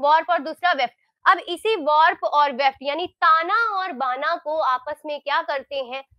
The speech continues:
गूंथते हैं और क्या बनाते हैं?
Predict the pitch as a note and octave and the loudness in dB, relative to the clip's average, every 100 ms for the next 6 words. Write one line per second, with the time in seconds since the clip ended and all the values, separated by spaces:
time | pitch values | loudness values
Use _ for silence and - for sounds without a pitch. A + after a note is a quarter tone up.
0 | _ _ A#3 D#4+ F4 E4 G#4 G4+ C#4+ C#4 | _ _ -10 -8 -8 -8 -6 -4 -2 -4
1 | D4 _ _ C#4 D4 D4 D#4+ E4 D4+ C#4 | -4 _ _ 0 0 2 4 4 2 -2
2 | B3+ D4 C#4 A#3 C4+ G4 | -4 -6 -8 -6 -4 -4